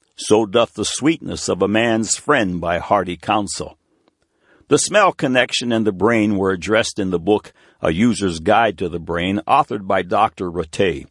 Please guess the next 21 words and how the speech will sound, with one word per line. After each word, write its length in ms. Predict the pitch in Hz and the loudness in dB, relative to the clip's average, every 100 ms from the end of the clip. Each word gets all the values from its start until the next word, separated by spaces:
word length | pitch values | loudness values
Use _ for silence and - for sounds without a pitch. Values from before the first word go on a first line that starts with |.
| _ - - | _ -20 -4
A 100 | 107 | -2
short 320 | - 151 151 - | 0 2 0 0
excerpt 520 | 131 - - 90 _ | -2 -2 -6 -6 _
follows. 600 | - 104 90 73 - - _ _ _ _ _ _ _ - | -6 -2 -2 -6 -12 -20 _ _ _ _ _ _ _ 0
"Because 400 | 160 156 190 202 | 0 2 0 0
the 160 | 143 160 | 0 2
olfactory 800 | 151 147 - 156 - 127 104 98 | 2 2 0 0 0 -2 0 0
system 540 | - 98 - 101 - | 0 -4 -2 -4 -2
in 80 | 101 | -2
the 80 | 98 | -2
brain 420 | 87 113 98 98 | 2 2 2 0
has 260 | 101 98 98 | 2 0 0
a 120 | 90 | 0
short 460 | - - 139 151 - | 0 2 2 2 -4
and 280 | 107 98 92 | -4 -4 -2
direct 460 | 98 110 143 - - | 0 0 0 -6 -6
connection 600 | 113 123 139 - 120 107 | -2 0 0 -2 -6 -4
to 120 | 120 | -2
the 100 | 107 | 0
memory 460 | 107 127 123 95 90 | 2 2 2 -2 -2
centers, 480 | - 92 82 95 | -2 -2 -2 -4